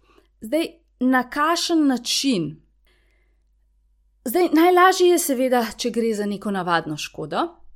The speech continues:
Neki, ne vem, uničen avto, vemo, koliko stane, pravi-, se nekako ceni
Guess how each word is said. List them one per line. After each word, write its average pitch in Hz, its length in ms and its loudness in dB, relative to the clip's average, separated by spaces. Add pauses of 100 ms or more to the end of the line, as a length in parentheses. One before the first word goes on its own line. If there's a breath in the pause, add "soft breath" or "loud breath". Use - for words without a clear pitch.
(1040 soft breath)
Neki, 247 400 -2
ne 196 60 -2
vem, 175 240 -4
uničen 214 440 -4
avto, 320 380 0 (360)
vemo, 208 420 -4
koliko 185 200 -8
stane, 277 400 0
pravi-, 220 380 -6 (280)
se 220 220 -2
nekako 196 400 -6
ceni 269 560 -4